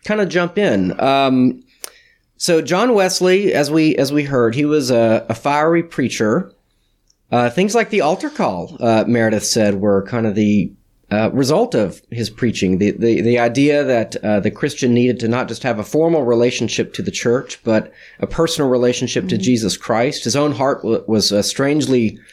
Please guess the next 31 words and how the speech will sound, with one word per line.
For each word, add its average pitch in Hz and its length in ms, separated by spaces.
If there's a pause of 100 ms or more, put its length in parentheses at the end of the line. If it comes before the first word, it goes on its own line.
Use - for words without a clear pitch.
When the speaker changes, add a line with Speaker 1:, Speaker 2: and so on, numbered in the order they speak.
(140)
Speaker 2:
Warmed. 175 320
Speaker 1:
warmed. 170 260
I 190 100
believe 233 280
Speaker 2:
Yeah. 262 60
Speaker 1:
listening 247 320
to 214 120
Luther's 180 460
or 143 80
reading 156 340
Luther's 151 320
commentary 135 480
on 120 80
the 113 60
Romans. 110 360
So 123 80
basically, 120 400
we 107 140
get 104 120
all 95 100
the 92 80
credit 95 260
for 85 100
all 95 140
this. 87 260
But, - 220 (240)
<laughs> - 80
um, 143 540 (280)
but 190 160
yeah, 247 320
so, 151 400